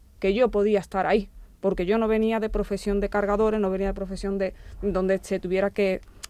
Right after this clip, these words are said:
que tener un esfuerzo físico sobrehumano como ha-, había antiguamente". Entonces, a mí me tuvieron, él me dijo, "A mí me tuvieron que hacer, eh, eh, que, que hicimos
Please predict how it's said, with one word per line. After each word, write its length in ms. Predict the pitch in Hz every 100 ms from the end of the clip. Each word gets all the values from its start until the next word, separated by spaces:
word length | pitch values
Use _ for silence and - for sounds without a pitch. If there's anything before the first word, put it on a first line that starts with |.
| -
que 180 | - 196
tener 400 | - 190 202 208
un 160 | - 226
esfuerzo 400 | 208 - 202 202
físico 540 | - 220 - - 202 - - -
sobrehumano 600 | 214 190 185 190 190 208
como 280 | 196 170 165
ha-, 60 | 170 -
había 240 | 175 180
antiguamente". 600 | 170 170 160 185 220 170 - -
Entonces, 260 | - 196 175
a 60 |
mí 100 | 196
me 120 | 262 269
tuvieron, 360 | 254 254 214 196
él 100 | 202
me 120 | 208
dijo, 200 | 190 -
"A 40 |
mí 80 | 202
me 100 | 262
tuvieron 240 | 254 254 240
que 80 |
hacer, 300 | 240 - 262 - - - -
eh, 320 | 226 226 214 208 -
eh, 560 | 214 208 202 196 190
que, 140 | - 190
que 220 | - 202
hicimos 380 | 190 233 247